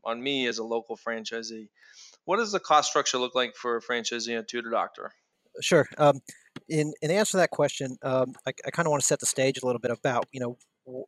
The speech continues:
Speaker 2: what are the options if a person doesn't have the care center? Because there are still fran-, we still have legacy, I call 'em legacy franchisees, who, who still answer their phone, own phone calls. This is before we had a care center. And we also have some who have staff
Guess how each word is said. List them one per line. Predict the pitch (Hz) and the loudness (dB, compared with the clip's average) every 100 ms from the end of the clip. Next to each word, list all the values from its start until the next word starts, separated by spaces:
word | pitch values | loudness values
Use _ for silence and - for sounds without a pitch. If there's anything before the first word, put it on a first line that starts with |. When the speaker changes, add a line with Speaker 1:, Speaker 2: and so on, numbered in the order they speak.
| _ | _
Speaker 2:
what | 165 | 6
are | 151 151 | 8 6
the | 143 113 | 2 -2
options | 123 143 - 117 110 - _ | 0 0 -2 -8 -10 -18 _
if | 127 123 | -8 -6
a | |
person | - 135 123 117 | -4 -2 -2 -2
doesn't | 113 104 | -4 -4
have | 127 135 | -6 -6
the | 113 | -6
care | - 101 | -4 -4
center? | - 101 101 _ - - | -4 -8 -12 _ -20 -16
Because | 135 139 | -4 2
there | 143 | 4
are | 165 175 | 6 4
still | - 170 | 0 -2
fran-, | - 147 139 - _ _ | -2 -4 -6 -10 _ _
we | 160 | -2
still | - | 2
have | 185 180 - - _ _ _ | 4 2 -2 -16 _ _ _
legacy, | 131 143 139 123 120 - | 0 0 0 -4 -6 -6
I | 135 | -2
call | 135 | 0
'em | 120 | 0
legacy | 117 117 123 | -2 -4 -8
franchisees, | - 120 113 117 113 117 110 _ _ _ - | -8 -8 -2 -2 -2 -6 -8 _ _ _ -4
who, | 139 127 123 120 _ _ - | 0 2 0 -6 _ _ -6
who | 139 127 120 120 | -2 -2 -2 -6
still | - 165 | -2 0
answer | 151 139 143 | 2 0 -2
their | 120 | -6
phone, | - 131 139 151 - _ _ - | -2 -2 -2 -4 -10 _ _ -6
own | 147 156 | -6 -2
phone | 170 170 | -2 0
calls. | 175 180 - | 0 -2 -4
This | - 135 | -8 -6
is | - | -6
before | 123 - | -6 -4
we | 123 120 | -4 -2
had | 120 | 0
a | 127 | 0
care | - 147 | 0 -2
center. | - 170 170 _ _ - _ _ _ 139 | 0 -4 -6 _ _ -20 _ _ _ -2
And | 131 127 | 0 2
we | 131 | 4
also | 156 151 | 4 6
have | 139 | 4
some | - 139 | 4 -2
who | 123 131 | 0 0
have | 113 | 0
staff | - 147 147 | 2 2 2